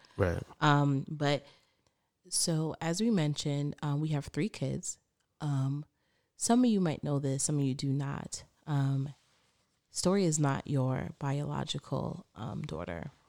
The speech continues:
Speaker 1: What?
Speaker 2: <laughs> You're too much.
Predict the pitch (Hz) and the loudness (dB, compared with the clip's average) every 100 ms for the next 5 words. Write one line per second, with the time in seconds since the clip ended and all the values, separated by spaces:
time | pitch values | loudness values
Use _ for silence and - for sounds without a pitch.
0 | _ _ _ _ - 120 123 127 127 127 | _ _ _ _ 0 2 4 4 4 4
1 | 131 127 - _ _ - - - - 185 | 2 -2 -8 _ _ -14 -12 -12 -6 -6
2 | - - _ _ _ _ _ _ - - | -6 -14 _ _ _ _ _ _ -20 -20
3 | _ _ _ _ 170 156 - 135 73 - | _ _ _ _ -6 -2 0 0 -2 -6
4 | - | -6